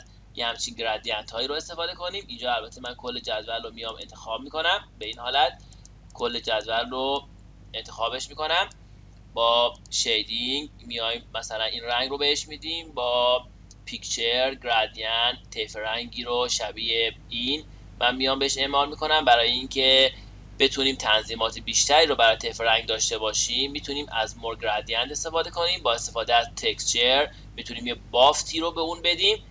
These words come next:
و اینجا با استفاده از تیبل بک‌گراند هم می‌تونیم یک بک‌گراندی برای جدول انتخاب کنیم. در گروه تیبل استایل با استفاده از بوردرز می‌تونیم براش بوردرها رو تعریف کنیم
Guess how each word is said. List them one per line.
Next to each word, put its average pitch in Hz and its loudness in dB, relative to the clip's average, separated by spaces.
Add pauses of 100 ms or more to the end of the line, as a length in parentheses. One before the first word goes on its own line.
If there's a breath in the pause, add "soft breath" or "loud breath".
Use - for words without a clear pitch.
(280)
و 127 10 (320)
اینجا 120 2
با 127 0 (260)
استفاده 120 -4
از 127 4 (140)
تیبل 120 -4
بک‌گراند 117 2
هم 190 -2
می‌تونیم 175 -14
یک 165 -12
بک‌گراندی 135 -4
برای 123 0
جدول 117 0 (440 soft breath)
انتخاب 147 4
کنیم. - -18 (500 loud breath)
در 226 6
گروه 220 2
تیبل 180 0
استایل 175 4
با 160 2
استفاده 139 -2
از 127 0
بوردرز 139 0
می‌تونیم 151 -10
براش 131 4 (320 soft breath)
بوردرها 123 0
رو 151 -2
تعریف 156 2
کنیم 165 -6